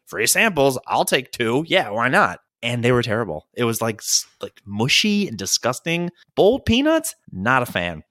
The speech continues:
Next day, we wake up and we start to walk around, and we just wanted something light for breakfast. And there was a restaurant down there. It's their famous place. And Julia said she tried to get reservations,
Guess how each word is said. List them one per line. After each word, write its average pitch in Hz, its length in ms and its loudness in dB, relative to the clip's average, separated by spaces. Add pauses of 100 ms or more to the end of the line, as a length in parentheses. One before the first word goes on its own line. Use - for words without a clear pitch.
(260)
Next 135 260 0
day, 180 120 4
we 151 100 2
wake 123 260 0
up 120 200 2
and 107 140 0
we 104 100 -2
start 113 380 0
to 104 240 -2
walk 104 320 0
around, 101 280 -2
and 113 120 -4
we 190 40 -4
just - 160 -6
wanted 427 200 2
something 143 340 -2
light 120 220 0
for 104 100 -2
breakfast. 107 540 -2
And 87 140 -6 (200)
there 147 160 2
was 226 140 2
a 170 60 2
restaurant 113 440 0
down 92 280 -2
there. 87 180 -4
It's - 100 -8
their 101 220 -2 (420)
famous 123 320 0
place. 92 320 -2
And 92 220 -6
Julia 185 220 4
said - 200 0
she 113 60 -4
tried 107 160 0
to 98 60 -4
get 101 120 -6
reservations, 85 600 -6